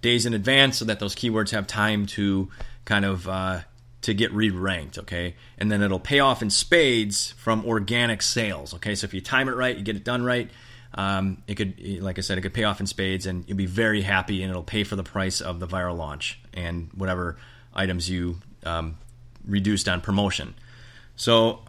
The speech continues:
that, and then this is probably the biggest thing, guys. Let's, let's say you got all that,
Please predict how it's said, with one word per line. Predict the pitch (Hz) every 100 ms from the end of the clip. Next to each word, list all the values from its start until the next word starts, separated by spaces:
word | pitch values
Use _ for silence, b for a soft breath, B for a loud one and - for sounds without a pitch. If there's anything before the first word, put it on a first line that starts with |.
| - -
that, | 101 123 147 170 -
and | 131 131
then | 131 123 - -
this | 175
is | 226
probably | - 185 180 170
the | 143
biggest | 127 135 131 -
thing, | 127
guys. | 113 104 110
Let's, | 135 135
let's | 156
say | 196
you | 175
got | 160 135
all | 131
that, | 127 120